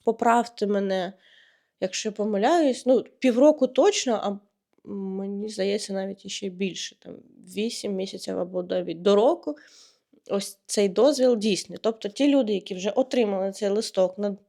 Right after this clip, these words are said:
дозвіл на відвідини інтеграційних курсів, вони не анулюються, вони дійсні. Тому просто чекайте свого місця в-, на курсах, шукайте, е, місце на курсах. А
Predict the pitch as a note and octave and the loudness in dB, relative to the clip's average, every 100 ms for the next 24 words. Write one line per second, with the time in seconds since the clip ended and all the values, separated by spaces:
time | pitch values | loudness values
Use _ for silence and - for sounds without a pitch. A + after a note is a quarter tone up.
0 | _ - G#3+ G3 G3 G3+ G3+ F#3+ F#3 G3 | _ 0 2 2 0 -4 -2 -4 -4 -4
1 | F#3 F3+ G3 G3 F#3 G3+ A3+ A#3+ A#3+ F#4 | -6 -8 -6 -4 -2 -4 -2 -2 2 0
2 | G#4 D4 A3+ F#3+ G#3 A#3 B3+ E4+ - - | 2 0 -2 -2 2 2 4 0 -4 -20
3 | - - C4 C4+ C4 B3 G#3+ G3 B3 C4 | -12 2 4 4 4 4 4 0 -2 -2
4 | C#4+ D4 B3 F#3 F3 G#3+ B3 F#3+ G#3 G3+ | 0 0 2 -2 0 -2 -2 -4 -4 -4
5 | E3 - E3+ - F3 G#3+ A3 F#3+ G#3 - | -4 -8 -12 -10 -4 -4 -2 -2 -2 -2
6 | F#3+ - - - - A3+ A3+ G#3 A#3+ A3+ | -8 -8 -20 -20 -4 -2 0 0 0 -2
7 | - G3 F#3+ G3 G3 F#3 F#3 A#3 - G3+ | -6 -6 -4 -2 -2 -2 -2 -4 -4 -2
8 | F3+ E3+ F3+ _ _ - F#3+ G3 G3 G#3 | -2 -2 -10 _ _ -8 -4 -4 -4 -6
9 | G#3 - G3+ - - F3 G3 F#3 F#3 - | -6 -10 -10 -10 -6 -6 -4 -4 -6 -8
10 | - - _ - F#3 F#3+ F#3+ - F3+ F3+ | -20 -20 _ -2 0 0 -2 -4 -8 -8
11 | - E3 - - _ _ _ G#3 G#3+ G#3+ | -14 -14 -14 -18 _ _ _ -4 -2 -2